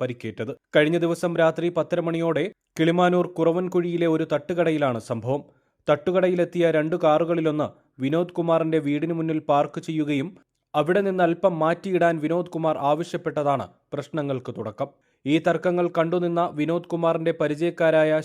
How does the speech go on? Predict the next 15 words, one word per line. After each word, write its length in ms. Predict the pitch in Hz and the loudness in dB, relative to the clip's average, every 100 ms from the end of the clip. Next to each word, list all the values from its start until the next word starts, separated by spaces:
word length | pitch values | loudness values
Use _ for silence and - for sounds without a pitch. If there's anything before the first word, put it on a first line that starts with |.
| - | -2
ഷാനവാസ്, 540 | 143 156 147 165 180 - | -2 0 0 -2 -2 -10
വിഷ്ണു, 460 | 143 147 - 165 165 - | -10 -10 -6 -6 -6 -6
ആനന്ദ് 360 | 135 151 147 113 - _ _ _ - | -4 -2 -2 -6 -10 _ _ _ -4
എന്നിവർ 380 | 151 165 165 - | -2 0 -2 -2
അവിടേക്ക് 420 | 139 147 160 160 | -2 0 -2 0
വരികയും 480 | 147 143 151 135 - _ _ 131 | -2 0 -2 -2 -8 _ _ 0
വന്നവർക്കൊപ്പമുണ്ടായിരുന്ന 1400 | 147 170 208 214 208 190 190 185 175 180 165 170 165 - | 0 2 2 0 0 -4 -4 -4 0 2 2 0 -4 -4
മറ്റൊരു 460 | 143 139 - 180 175 | -6 -6 -4 -4 0
കാർ 220 | 160 156 - 143 | 2 2 0 -6
യുവാക്കളുടെ 580 | 135 165 170 175 170 | 0 0 0 -2 0
നേരെ 340 | 165 160 156 160 | 0 0 0 -2
ഇടിച്ചു 300 | 139 156 170 | -4 -6 -6
കയറ്റാൻ 460 | 170 165 160 151 151 | -2 -2 0 -4 -4
ശ്രമിക്കുകയും 680 | - 147 151 165 151 147 | -6 -6 -8 -6 -6 -6
ചെയ്തുവെന്നാണ് 640 | 147 143 143 139 143 127 | -6 -4 -2 -2 -2 -4